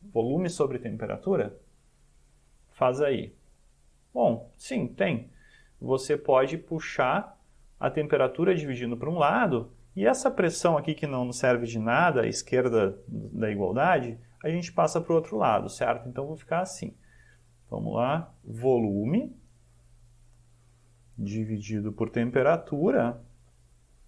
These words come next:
é igual... e daí eu vou escrever as demais coisas que são os termos constantes em cinza, N R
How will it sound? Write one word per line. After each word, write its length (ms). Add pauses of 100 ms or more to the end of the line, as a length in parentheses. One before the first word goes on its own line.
(760)
é 220
igual... 800 (680)
e 80
daí 240
eu 100
vou 120
escrever 400
as 100
demais 340
coisas 420
que 120
são 400 (640)
os 140
termos 340
constantes 640
em 140
cinza, 580
N 360
R 480